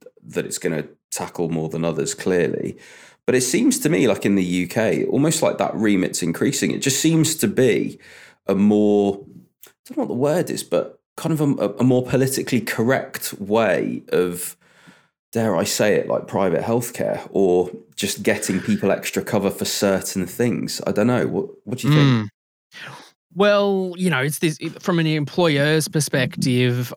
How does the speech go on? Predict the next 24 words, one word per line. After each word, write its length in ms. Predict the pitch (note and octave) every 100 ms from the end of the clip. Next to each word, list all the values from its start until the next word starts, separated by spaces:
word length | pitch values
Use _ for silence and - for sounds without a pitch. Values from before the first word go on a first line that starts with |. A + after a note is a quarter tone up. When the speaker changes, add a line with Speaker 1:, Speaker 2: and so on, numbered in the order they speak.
| -
Speaker 2:
I 80 |
think 160 | C#3+ A3+
a 40 |
lot 220 | C4 D3+ C#3+
of 80 |
the 80 | D3+
priorities 1120 | C#3 E3+ C#3 C#3 C#3 C3+ B2+ B2 A#2+ - - -
right 480 | C3 C3+ A#2+ A#2+ -
now 640 | A#2 A#2+ B2+ C3 C3+ C3
were 140 | B2+ B2
more 260 | B2+ C3+
about 260 | D3 C#3+ C3
trying 280 | - D3+ C#3+
to 80 | C3
bring 260 | A#2+ C#3+
employees 580 | C#3 C#3 D3+ C#3 A#2+ A#2+
in 200 | C3 C3+
to 140 | C3 B2
utilize 600 | D3+ D3 C#3 A#2+ A#2+ A#2+
big 200 | C#3+ B2+
facilities 640 | C3 C3+ B2+ C3 A#2+ A2+
that 100 | C#3
they 140 | B2
have, 400 | A2 B2 A#2 A2+